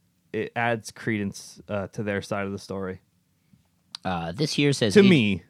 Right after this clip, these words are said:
Speaker 2: Adrian Peterson was suspended for the rest of two thousand fourteen, and this was in November. So that's what? A dozen games, probably? November? Over the next six games. So he, he lost six
Speaker 1: Yeah.
Speaker 2: games. He lost ha-,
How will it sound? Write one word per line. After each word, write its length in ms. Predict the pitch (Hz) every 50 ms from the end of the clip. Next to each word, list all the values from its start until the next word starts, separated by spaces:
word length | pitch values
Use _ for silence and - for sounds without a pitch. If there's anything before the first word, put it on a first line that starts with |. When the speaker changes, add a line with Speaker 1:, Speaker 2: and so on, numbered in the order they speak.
| -
Speaker 2:
Adrian 440 | - 127 131 117 117 123 123 123 117
Peterson 420 | - 135 113 113 110 - 120 110
was 100 | 98 90
suspended 460 | - - 101 - - 110 104 98 92 85
for 180 | - - 92
the 160 | 82 73 82 78
rest 420 | 76 78 101 113 127 - - -
of 80 | 110 -
two 140 | - 135 131
thousand 240 | 131 127 123 131
fourteen, 600 | 117 131 123 123 123 - 135 135 143 151 156 160 196 -
and 140 | 92 92
this 180 | 98 98 - -
was 240 | 92 92 90 87 -
in 400 | - 98 95 90 85 82 82 78
November. 720 | 78 76 71 76 85 101 123 139 151 165 185 202 208 - _ _ _ _ _ _ _ _ _ _ - 196 - _ _ _ _ _ _ _ _ _ _
So 200 | - - 110 110
that's 220 | 123 170 - - -
what? 240 | 101 85 82 87 - _ _ _ _ _ _ _ _ _ _ -
A 60 | -
dozen 300 | 82 113 113 113 120 120
games, 340 | 107 117 120 123 123 120 120
probably? 480 | - 135 131 127 127 131 135 135 139 135 - _ _ _ _ _ _ _ _ _ _ _ _ - - _
November? 540 | - 113 113 110 110 123 127 127 135 139 143 - _ _ _ _ _ _ _ _ _ _ _ _ _ _ _ _ _ _ -
Over 160 | 110 101 98
the 80 | 98
next 220 | 98 98 92 - -
six 180 | - 101 - -
games. 260 | - 67 69 - -
So 100 | - 180
he, 100 | 180 180
he 160 | 151 143 127
lost 220 | - 123 107 208 233
six 180 | 247 214 175
Speaker 1:
Yeah. 80 | 117 110
Speaker 2:
games. 200 | - - - -
He 120 | - 190
lost 180 | 190 120 - -
ha-, 80 | 117